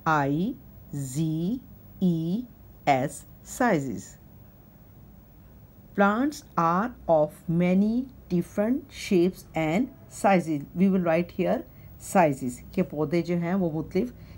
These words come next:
शेप्स के, अशकाल के और साइज में छोटे बड़े होते हैं।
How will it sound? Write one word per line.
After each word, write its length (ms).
शेप्स 400
के, 200
अशकाल 580
के 280
और 80
साइज 400
में 140
छोटे 300
बड़े 340
होते 300
हैं। 260